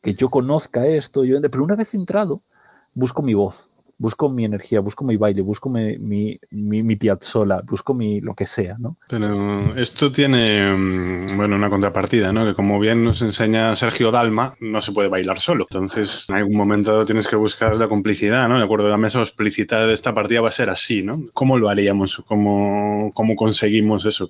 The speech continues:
Speaker 2: Cuando dejas un hueco de baile, lo, el grupo de juego no se te quede mirando con cara de oveja viendo pasar el tren.
Speaker 1: Eh, vale, ahí está el momento en el cual tú eliges a tu pareja de baile, ¿no? O sea, el momento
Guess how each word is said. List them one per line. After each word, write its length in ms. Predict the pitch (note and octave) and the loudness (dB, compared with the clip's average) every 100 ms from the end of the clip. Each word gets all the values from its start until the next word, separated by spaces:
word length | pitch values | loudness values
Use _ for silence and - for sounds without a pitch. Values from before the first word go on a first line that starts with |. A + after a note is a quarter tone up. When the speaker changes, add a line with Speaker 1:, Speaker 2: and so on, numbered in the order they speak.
| _ | _
Speaker 2:
Cuando 520 | - F#2+ G2 F#2+ G2 G#2 | -6 -4 -2 -2 -2 -2
dejas 260 | A2 A2+ | -2 0
un 80 | A#2 | 2
hueco 200 | A#2 A2+ | 2 4
de 80 | A2+ | 4
baile, 320 | A#2 A2+ A#2+ | 4 2 0
lo, 300 | B2 G#2+ G2+ | 2 2 4
el 100 | G2+ | 2
grupo 260 | G#2 G#2+ A2+ | 2 2 2
de 60 | A2 | 2
juego 180 | A#2 | 2
no 80 | A#2 | 2
se 100 | G#2 | 0
te 80 | G#2 | 0
quede 180 | G#2+ G2+ | 0 2
mirando 360 | G#2 G#2 G#2 | 2 2 0
con 160 | G2+ G2+ | 0 0
cara 220 | G2 G2+ | 0 0
de 540 | G2 G2+ G2+ G2+ G#2 - | 2 2 2 2 0 -2
oveja 340 | A2 G#2+ - | 0 0 0
viendo 240 | G#2+ G2+ G2+ | 0 0 -2
pasar 220 | G2+ G2+ | -2 -2
el 80 | G2+ | -2
tren. 240 | C#3 G#2+ - | -2 -4 -6
Speaker 1:
Eh, 80 | - | -4
vale, 240 | B2 F3+ - | -2 0 0
ahí 180 | A2 D#3 | 0 0
está 220 | - F3 | -2 -4
el 60 | |
momento 340 | E3+ D#3 E3 E3+ | -4 -6 -6 -6
en 60 | |
el 80 | C3 | -4
cual 180 | B2 C3 | -2 -2
tú 100 | F3+ | -2
eliges 280 | C3 A#2 A#2+ | -4 -4 -4
a 60 | |
tu 100 | A#2+ | -4
pareja 280 | G2+ G#2 G#2 | -4 -4 -2
de 100 | F#2 | -2
baile, 300 | G#2 E3+ D#2 | 0 -2 -6
¿no? 200 | D2 D2 | -8 -8
O 60 | - | -6
sea, 240 | B2 G#2 | -2 0
el 180 | G2 G#2 | 0 -2
momento 480 | G#2 G#2 A#2 C3 | -2 -2 0 -2